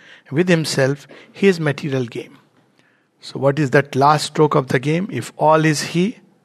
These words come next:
a question was asked in Kali Yuga, "Is matter also he?"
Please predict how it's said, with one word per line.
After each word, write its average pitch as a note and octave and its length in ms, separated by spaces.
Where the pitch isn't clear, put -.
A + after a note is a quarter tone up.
a C3 60
question D3 480
was C3+ 160
asked B2+ 340
in C3 120
Kali B2+ 300
Yuga, B2 300
"Is A#2 220
matter C3 400
also D#3 360
he?" F#3+ 380